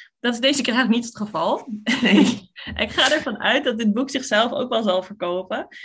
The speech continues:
Speaker 1: Eh, maar toch wil ik het er graag, ehm, over hebben. Eh, omdat we uitkeken naar dit boek, omdat we heel blij zijn dat dit boek er is. We zijn blij dat we gelezen hebben nu.
Speaker 2: Zeker.
Speaker 1: En, eh, het ligt ook een beetje in de lijn. Vorig jaar december stond bij ons eigenlijk ook wel in het teken van Girl, Woman, Other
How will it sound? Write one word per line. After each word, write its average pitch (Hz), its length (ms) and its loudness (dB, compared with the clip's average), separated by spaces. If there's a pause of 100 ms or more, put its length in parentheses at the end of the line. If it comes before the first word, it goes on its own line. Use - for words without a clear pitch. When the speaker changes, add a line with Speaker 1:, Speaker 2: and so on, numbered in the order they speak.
(180)
Speaker 1:
Eh, 226 280 2
maar 226 160 -2
toch 294 180 0
wil 233 140 -2
ik 226 60 -4
het 226 120 -8
er 220 60 -8
graag, 208 400 -2
ehm, 190 460 -2
over 180 260 -6
hebben. 170 600 -4
Eh, 185 380 2
omdat 214 340 2
we 180 480 0 (220)
uitkeken 254 480 -2
naar 233 100 -2
dit 226 120 -2
boek, 240 260 -6
omdat 208 220 -4
we 202 60 -8
heel 196 220 -6
blij 185 320 0
zijn 233 140 -2
dat 190 80 -2
dit 190 120 -8
boek 208 160 -6
er - 100 -6
is. - 500 -6
We 208 100 -10
zijn 196 120 0
blij 165 160 0
dat 160 100 -10
we 175 60 -8
gelezen 175 480 -4
hebben 190 220 -4
nu. 254 200 -4 (480)
Speaker 2:
Zeker. 214 320 2
Speaker 1:
En, 233 340 4
eh, 226 100 0
het - 120 -2
ligt 277 240 -2
ook 277 80 0
een 302 80 -2
beetje 294 240 0
in 240 120 -2
de 233 80 -2
lijn. 226 380 -2
Vorig 320 300 -12
jaar 226 160 2
december 202 680 -2
stond 214 220 -6
bij 208 100 -2
ons 196 200 -6
eigenlijk 208 360 -8
ook 202 120 -6
wel 196 100 -6
in 185 100 -4
het 180 120 -10
teken 180 340 -4
van 170 360 -6
Girl, 180 260 -2
Woman, 175 360 -4
Other 254 340 -2